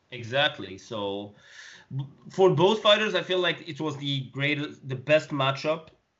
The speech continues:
for them, especially if one, like, for the winner, of, of, of course. But, uh, yeah, very interesting matchup for a third fight, uh, in the main card, which is pretty,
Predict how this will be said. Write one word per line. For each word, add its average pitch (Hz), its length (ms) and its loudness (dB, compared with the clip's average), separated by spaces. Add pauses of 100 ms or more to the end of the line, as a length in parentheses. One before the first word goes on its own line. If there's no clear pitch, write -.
(160)
for - 180 -6
them, 120 380 -2 (400)
especially 117 420 -4
if 95 100 -12
one, 107 380 -6
like, 95 180 -6
for 107 140 -8
the 92 80 -8
winner, 90 500 -2 (120)
of, 87 260 -12
of, - 260 -10
of - 120 -18
course. 117 280 -4
But, - 280 -10 (400)
uh, 117 460 6 (260)
yeah, 147 240 4
very 135 240 -2
interesting 135 320 -6
matchup 131 420 -4
for 113 220 -4
a 107 440 -4 (280)
third 185 260 4
fight, 170 320 4
uh, 131 140 0
in 131 180 -4
the 127 100 0
main 165 400 0
card, 101 400 -2
which 104 160 -12
is 123 120 -6
pretty, 160 840 -2